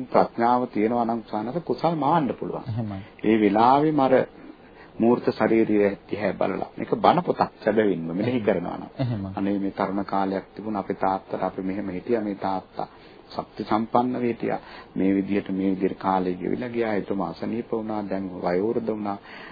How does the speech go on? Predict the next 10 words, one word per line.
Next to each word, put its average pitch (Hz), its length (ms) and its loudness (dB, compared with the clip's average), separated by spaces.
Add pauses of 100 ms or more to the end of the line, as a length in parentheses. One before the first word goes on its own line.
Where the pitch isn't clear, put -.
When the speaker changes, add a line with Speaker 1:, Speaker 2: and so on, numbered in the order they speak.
(120)
Speaker 1:
දැන් 110 240 2
නිකම්ම 113 400 0
නිකන් 107 320 -2
දරකඩක් 101 460 0
බවට 98 320 -4
පත් 98 180 -4
වුණා 117 220 -4
මෙන්න 110 280 -6
සංස්කාරයන්ගේ 101 880 -4
හැටි - 220 -8